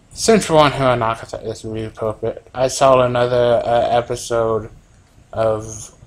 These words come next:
Winds, uh, Winds and Poets Arc, Sur-, uh,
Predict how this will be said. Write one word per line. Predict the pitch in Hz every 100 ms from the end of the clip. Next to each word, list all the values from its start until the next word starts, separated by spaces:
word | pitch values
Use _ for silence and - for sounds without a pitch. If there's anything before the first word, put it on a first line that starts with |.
| -
Winds, | 120 120 117 117 113 113 113 - - - - -
uh, | 113 113 110 110 - - _ _ - - - - - _ _ -
Winds | 123 139 127 123
and | 120 117 113 113 _ _ -
Poets | - 120 117 110 - - -
Arc, | 113 113 - -
Sur-, | - - - 117 -
uh, | 110 113 110